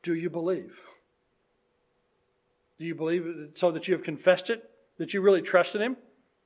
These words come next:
If you need to make that kind of confession, and you need to express that trust and, uh, repent and, uh, confess and be baptized, we'd ask you to come. And the other is, if you have made that confession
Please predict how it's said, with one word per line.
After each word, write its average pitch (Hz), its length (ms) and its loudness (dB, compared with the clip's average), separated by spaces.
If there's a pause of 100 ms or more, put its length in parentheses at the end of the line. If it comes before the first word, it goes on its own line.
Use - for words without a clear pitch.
(800)
If 143 200 -6
you 127 220 -8 (680)
need 175 220 2
to 151 80 -2
make 185 260 4
that 120 180 -2
kind 139 180 -2
of 127 60 -8
confession, 123 460 -4 (680)
and 147 100 -10
you 151 80 -4
need 175 140 0
to 156 80 0
express 180 480 -2
that 139 180 -4
trust - 440 2
and, 127 140 -10 (360)
uh, 117 140 -12
repent 151 560 0
and, 120 120 -12 (400)
uh, - 80 -14
confess 170 580 6
and 143 80 -6
be 135 100 -4
baptized, 139 560 0
we'd 135 100 -10
ask 151 200 -6
you 131 60 -8
to 113 60 -12
come. 127 320 -10 (760)
And 160 120 -6
the 151 100 2
other 208 240 6
is, 143 240 0
if 143 160 -6
you 156 100 -4
have 147 160 -2
made 202 260 2
that 190 180 2
confession 147 520 -4